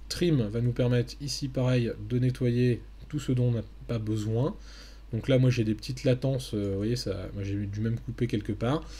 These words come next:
Donc là, <laughs> c'est en train de mouliner. Quelle horreur. Qu'est-ce qui va se passer ?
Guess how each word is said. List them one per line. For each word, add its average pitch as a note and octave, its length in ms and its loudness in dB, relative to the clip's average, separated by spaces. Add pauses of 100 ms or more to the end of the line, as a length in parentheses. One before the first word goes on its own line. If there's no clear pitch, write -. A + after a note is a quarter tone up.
(320)
Donc A2+ 140 -2
là, C3+ 80 4
<laughs> - 0 -
c'est - 180 2
en D3 100 0
train - 200 0
de D#3 60 4
mouliner. C3 500 4 (240)
Quelle A#2 160 0
horreur. A#2+ 300 0 (420)
Qu'est-ce B2+ 180 0
qui - 120 -4
va A#2+ 100 4
se - 80 -4
passer ? B2 480 2